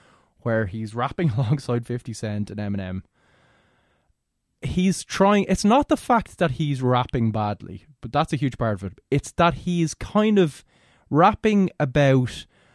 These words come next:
oh, his tough upbringing where he was couch surfing and, like, this kind of self-mythologizing about, like, his tough up-, like, he's, he's grabbing hip-hop and framing his story as, like,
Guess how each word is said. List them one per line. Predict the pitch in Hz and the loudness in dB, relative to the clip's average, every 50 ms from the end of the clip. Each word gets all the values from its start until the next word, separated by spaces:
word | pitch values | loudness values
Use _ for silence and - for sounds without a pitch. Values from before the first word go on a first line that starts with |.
| _ _ _ - - | _ _ _ -4 0
oh, | 113 120 123 123 120 | 2 4 6 4 4
his | 92 - - 143 165 202 196 - - | 2 2 4 4 4 4 2 -2 -6
tough | - - 160 143 - - | -2 0 0 0 0 -2
upbringing | - 131 139 - - 131 120 117 113 110 110 | -6 -6 -4 -2 0 0 2 2 2 0 2
where | 95 127 123 120 | 2 2 2 2
he | 113 120 | 2 2
was | 113 117 117 - | 0 0 -2 -2
couch | - 135 131 135 135 - | -2 0 2 2 2 0
surfing | - - 123 117 104 - - 110 101 101 98 98 98 - | -2 0 0 0 0 0 0 0 0 2 0 0 -2 -2
and, | 107 104 104 101 101 101 101 98 - | -2 0 0 0 0 -2 -2 -4 -4
like, | 123 120 113 - | -2 -2 -2 0
this | - 156 147 - | 0 0 0 2
kind | - 175 160 | 2 2 4
of | 139 127 113 - - _ _ _ _ _ _ _ - - - - 139 135 131 120 - - - 143 135 | 2 0 -2 -6 -18 _ _ _ _ _ _ _ -12 -6 0 2 2 2 2 0 -2 -6 -6 -6 -6
self-mythologizing | - - - 120 127 135 - - 131 127 127 120 127 123 120 117 101 - 110 107 104 - - - | -4 -4 -6 -4 -4 -4 -2 0 2 2 2 2 2 2 2 2 2 0 0 0 0 -2 -4 -6
about, | - 120 110 123 120 117 - | -4 -2 0 0 0 0 0
like, | 120 117 107 | -2 -4 -4
his | - - - - 135 165 214 233 233 - - - - _ _ _ _ | -6 -14 -12 -6 -4 -4 -4 -4 -6 -8 -12 -14 -16 _ _ _ _
tough | - - - 277 277 302 - - - - - - - - | -12 -6 -4 -2 -2 -2 -4 -8 -20 -20 -20 -16 -12 -10
up-, | - 294 _ - - - - _ _ _ _ _ _ - | -10 -10 _ -10 -10 -10 -10 _ _ _ _ _ _ -6
like, | - 185 196 - | -2 -2 0 0
he's, | 226 220 - - | 0 0 0 -2
he's | - - 180 208 190 - _ - | -4 -4 -4 -4 -4 -6 _ -4
grabbing | - 151 165 185 208 247 247 262 247 202 | 0 2 4 4 2 2 0 -2 -2 -2
hip-hop | 160 190 208 - - - 135 107 95 - - - - _ _ _ _ _ _ _ _ _ - | 0 -2 -2 -2 -2 -2 -2 -2 -2 -6 -10 -16 -18 _ _ _ _ _ _ _ _ _ -4
and | 131 127 127 | -2 -2 -2
framing | - - - 160 170 165 160 151 147 | -2 0 2 2 4 4 2 2 2
his | 113 117 160 170 170 | 2 0 0 0 0
story | - - - 165 151 147 139 131 127 123 117 | -4 -4 0 2 4 4 6 6 4 4 2
as, | - 113 120 107 - | 2 2 0 0 0
like, | 123 113 113 107 | 0 0 0 0